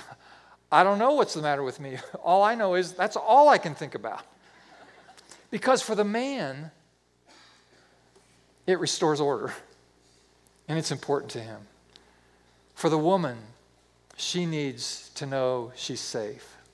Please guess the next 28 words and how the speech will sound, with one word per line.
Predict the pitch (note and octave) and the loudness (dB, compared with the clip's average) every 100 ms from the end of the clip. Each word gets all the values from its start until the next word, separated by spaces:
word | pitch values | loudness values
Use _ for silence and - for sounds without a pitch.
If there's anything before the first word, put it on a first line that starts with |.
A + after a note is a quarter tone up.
| _ _ _ - - B2+ | _ _ _ -20 -14 -8
and | B2+ | -6
uniquely | A#2+ B2 A#2+ C3 | -6 -8 -6 -6
special, | A2+ - A2+ A2 C3 A#2+ - _ _ _ _ _ _ _ _ _ - - | -6 -6 -8 -8 -14 -18 -20 _ _ _ _ _ _ _ _ _ -14 -2
loved | B2+ A#2 A2 | 2 2 0
and | A2 | -10
cared | - A#2+ A2 | -8 -8 -8
for. | - G#2+ A#2+ _ _ _ _ _ _ _ _ | -14 -16 -16 _ _ _ _ _ _ _ _
So, | - G#3+ A#3 D#3+ D#3 - - _ _ _ - | 0 4 4 2 -4 -12 -20 _ _ _ -2
if | F3 | 0
there's | F#3 E3+ D3 | 0 -2 -2
mutuality | F#3+ G#3 G#3 F#3 F#3+ D3 | -6 -2 2 4 2 0
here | C3 C3 | -4 -4
and | C3 | -4
mutual | C#3 G3 - F#3+ | -6 -6 -4 -6
submission | - D3+ C#3+ C#3+ D#3 D3 | -6 -10 -10 -10 -10 -10
and | C3 | -10
mutual | C#3 F3 F#3+ E3 | -8 -6 -4 -4
giving, | C3 C#3+ C3+ C3+ C3 _ - _ | -4 -4 -6 -12 -16 _ -20 _
it | C#3+ | -8
just | E3+ E3+ | -4 -4
means, | E3+ D#3+ B2+ | -4 -4 -6
buddy, | A#2+ E3 E3+ F3 - - _ _ _ - | 0 2 2 -2 -12 -20 _ _ _ -8
listen, | D#3+ - A#2+ | -6 -6 -8
sometimes | - G3 F#3 D3 D3 D3 - - _ _ _ _ - | -4 -4 -2 -4 -4 -8 -14 -20 _ _ _ _ -6
you | D3 | 0
gotta | D3 | 0
slow | C3+ D3 C#3+ | 0 -2 -2
down. | B2+ G#2 | -2 -6